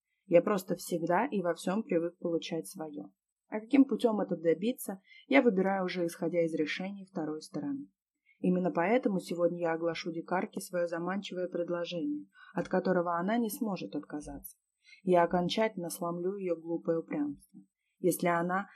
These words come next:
противится моим чарам, то круглая сумма её будущего гонорара вмиг выбьет из белокурой головки все моральные принципы и значительно поумерит её неуместный пыл.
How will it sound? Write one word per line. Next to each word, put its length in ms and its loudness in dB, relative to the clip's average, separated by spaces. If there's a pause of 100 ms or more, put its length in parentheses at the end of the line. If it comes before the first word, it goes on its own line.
(160)
противится 560 2
моим 240 -8
чарам, 460 -2 (100)
то 80 2
круглая 400 6
сумма 440 2
её 160 0
будущего 480 -2
гонорара 600 -2
вмиг 420 -2
выбьет 400 -2
из 140 -2
белокурой 480 -2
головки 560 -2 (340)
все 260 -4
моральные 540 0
принципы 640 -4
и 120 -2
значительно 640 -4
поумерит 600 -4
её 260 -4 (240)
неуместный 800 -4
пыл. 240 -6